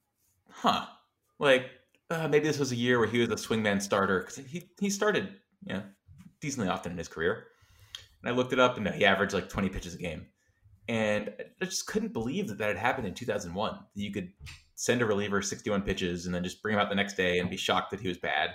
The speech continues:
And he was bad the next day, too. Uh, he looked bad, and he gave up another blown save.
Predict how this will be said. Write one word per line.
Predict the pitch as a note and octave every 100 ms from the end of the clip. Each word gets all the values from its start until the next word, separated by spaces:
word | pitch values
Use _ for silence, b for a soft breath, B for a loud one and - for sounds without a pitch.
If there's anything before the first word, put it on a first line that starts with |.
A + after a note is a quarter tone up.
| -
And | F#2+ - -
he |
was | A2+ F#2+
bad | D#2+
the | -
next | E2 -
day, | -
too. | - - - _ _ _ _ _ _ _ _
Uh, | D2+
he | D#2+ F#2
looked | F#2 G2 G2+
bad, | F#2 D#2+ D#2+ D#2+
and | E2+ D#2+ D#2
he | D#2+ D#2 -
gave | F#2
up | E2+ -
another | F2 D#2+ F2 E2 D#2 D2+
blown | E2+ F2+
save. | F#2 B1